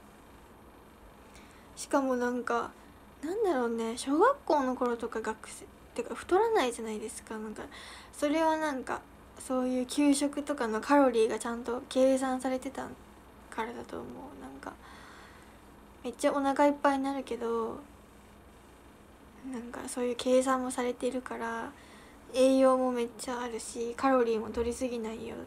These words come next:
うにとか計算され尽くされてるから、もう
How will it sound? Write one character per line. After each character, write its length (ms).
う 20
に 120
と 100
か 140
計 240
算 260
さ 380
れ 120
尽 140
く 120
さ 120
れ 100
て 140
る 100
か 180
ら、 140
も 280
う 20